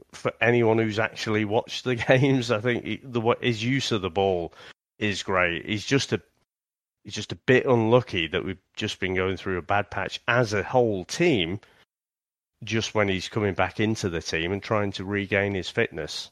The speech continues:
So I think he'll just get better and better. Like I say, though, just hope he calms down the Paul Scholes <laughs> tackling a bit. But yeah, I, I think that's pretty much it for me. I, I think a lot to be positive about, and, uh, yeah,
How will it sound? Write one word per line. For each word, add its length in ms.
So 440
I 120
think 200
he'll 200
just 220
get 200
better 360
and 120
better. 420
Like 180
I 40
say, 240
though, 220
just 220
hope 220
he 240
calms 360
down 220
the 40
Paul 280
Scholes 400
<laughs> 120
tackling 500
a 100
bit. 280
But 100
yeah, 200
I, 360
I 20
think 200
that's 220
pretty 200
much 260
it 140
for 100
me. 220
I, 140
I 140
think 460
a 60
lot 220
to 100
be 100
positive 480
about, 480
and, 300
uh, 260
yeah, 260